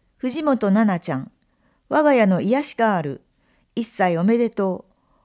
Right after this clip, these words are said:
お姉ちゃんと仲良く、奈々のペースでゆっくり大きくなってね。藤本奈々ちゃんの写真があります。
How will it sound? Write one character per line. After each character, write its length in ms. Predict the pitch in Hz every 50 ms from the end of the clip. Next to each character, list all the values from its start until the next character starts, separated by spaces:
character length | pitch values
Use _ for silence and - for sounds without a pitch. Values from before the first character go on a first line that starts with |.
| _ - -
お 40 | 240
姉 200 | 262 262 262 247
ち 80 | - 226
ゃ 100 | 202 196
ん 60 | 185
と 80 | 196 190
仲 240 | 208 233 226 226 214
良 120 | 202 190
く、 280 | - - 165 156 156 _ _ _ _ _ _ -
奈 260 | 214 233 226 220 208
々 80 | 196 196
の 20 |
ペ 200 | 190 226 240 247
ー 20 | 240
ス 140 | - 202
で 120 | 175 185 185
ゆ 120 | 196 202
っ 20 | 196
く 180 | _ - 294
り 120 | 294 269 254
大 160 | 269 269 247
き 120 | 269 220
く 120 | - 202 190
な 120 | 196 208
っ 60 | 208
て 140 | - - 165
ね。 220 | 165 208 233 - _ _ _ _ _ _ _ _ _ _ _ _ _ _ - _ _ _ _
藤 300 | - 240 240 233 285 262
本 220 | 240 226 - 196 196
奈 140 | 226 240 247
々 100 | 247 226
ち 100 | - 202
ゃ 80 | 175
ん 80 | 170 170
の 120 | 160 151 156
写 140 | - 208 196
真 280 | - - 240 240 233 226
が 100 | 220 202
あ 60 | 190
り 120 | 190 190
ま 160 | 180 165 180
す。 160 | 185 - -